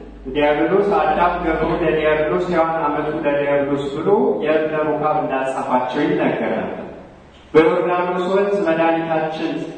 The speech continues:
ሲጠመቅ ምስ-፣ ይህ አገላለጽ የሚያሳየው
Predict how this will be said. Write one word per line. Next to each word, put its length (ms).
ሲጠመቅ 840
ምስ-፣ 280
ይህ 340
አገላለጽ 800
የሚያሳየው 880